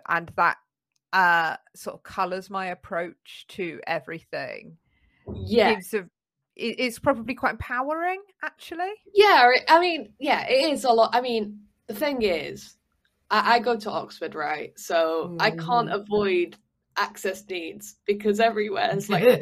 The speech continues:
Speaker 1: Yeah.
Speaker 2: seven years old,
Speaker 3: Yeah,
Speaker 2: and I
Speaker 3: yeah.
Speaker 2: have to be like, ha-, every time I have a new tutor, I have to be like, "Hi, I'm gonna need to use that one room that you've got that has, like, an automatic door and things that
Speaker 3: Yeah.
Speaker 2: you just stick all of us in."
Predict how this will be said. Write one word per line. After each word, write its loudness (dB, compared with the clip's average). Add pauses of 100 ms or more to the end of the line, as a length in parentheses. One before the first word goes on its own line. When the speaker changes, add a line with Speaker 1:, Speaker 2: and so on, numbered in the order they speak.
(160)
Speaker 1:
Yeah. 4
Speaker 2:
seven 2
years 2
old, -2 (140)
Speaker 3:
Yeah, -2
Speaker 2:
and 4
I 4
Speaker 3:
yeah. 2
Speaker 2:
have -6
to -4
be 0
like, 2
ha-, -6 (100)
every 0
time 0
I 0
have -2
a -2
new -4
tutor, -2
I -2
have -8
to -20
be -2
like, -4 (140)
"Hi, -2 (600)
I'm -2
gonna 2
need -6
to -10
use -6
that 0
one 0
room -2
that -6
you've -10
got -6
that -14
has, -4
like, -4
an -10
automatic -10
door -4
and -10
things -10 (140)
that 0
Speaker 3:
Yeah. -2
Speaker 2:
you -14
just -12
stick -2
all 0
of -6
us -12
in." -6